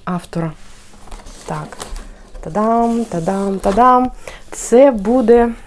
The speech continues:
Гесе, мій улюблений класик. Герман Гесе.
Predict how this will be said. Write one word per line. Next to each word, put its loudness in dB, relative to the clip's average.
Гесе, 2
мій 4
улюблений 2
класик. 0
Герман 2
Гесе. -4